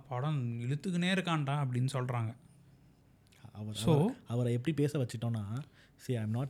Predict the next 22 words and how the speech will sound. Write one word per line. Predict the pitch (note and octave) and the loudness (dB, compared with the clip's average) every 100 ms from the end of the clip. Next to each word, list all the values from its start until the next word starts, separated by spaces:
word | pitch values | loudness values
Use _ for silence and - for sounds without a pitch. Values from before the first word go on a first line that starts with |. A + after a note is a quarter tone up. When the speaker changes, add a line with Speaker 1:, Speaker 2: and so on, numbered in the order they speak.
| B2 | -2
Speaker 2:
making | A#2 B2 G#2+ | -2 0 -2
reel, | G#2+ A2+ G2 | 0 -2 -4
I'm | - A2 | -6 -4
making | A2+ B2 A2+ | -2 -2 -2
a | - | -2
film" | A2+ A2 F#2 | -4 -4 -6
அப்படின்னு | G2+ G#2+ | -8 -6
பேச | G#2+ G#2 | -4 -6
வச்சிட்டாரு. | F#2+ - F#2 F2+ - - - - - - | -6 -10 -12 -16 -18 -20 -20 -20 -14 -4
Speaker 1:
இதெல்லாம் | B2 A#2+ B2 C3+ | 2 2 4 4
நான் | E3+ D3 | 6 4
சொல்றேன், | C#3+ D3+ D3+ C3 | 4 4 4 4
அந்த | B2 | 6
மனுஷன் | B2 C#3+ F3+ D#3 | 4 4 4 4
என்ன | C3+ D#3 | 6 6
மாதிரியான | E3 D#3+ D3+ C3+ | 6 6 4 4
ஆளு, | C3 C3 C3+ | 4 4 4
அவரை | C3 B2 | 2 2
உட்காந்து | C#3 | 2
என்ன | D#3+ C#3+ D3 | 4 6 4
பேச | D3 C#3+ C#3+ | 4 2 2
வச்சிருக்கோம், | C3 C#3 B2 | 0 0 0